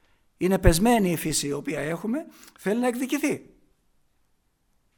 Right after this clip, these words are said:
Αν όμως έχει την υπομονή του Κύριου στην καρδιά του μέσα, λέει, «Εγώ δεν ασχολούμαι με αυτά.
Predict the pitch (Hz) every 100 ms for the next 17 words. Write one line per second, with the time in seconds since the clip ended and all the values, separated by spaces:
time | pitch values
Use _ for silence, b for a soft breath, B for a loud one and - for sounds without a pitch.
0 | _ _ _ _ _ 233 285 277 269 202
1 | 151 196 180 175 160 165 165 190 277 190
2 | 170 165 156 170 165 156 196 226 277 277
3 | _ _ _ _ 170 185 185 185 170 -
4 | 139 123 117 - 123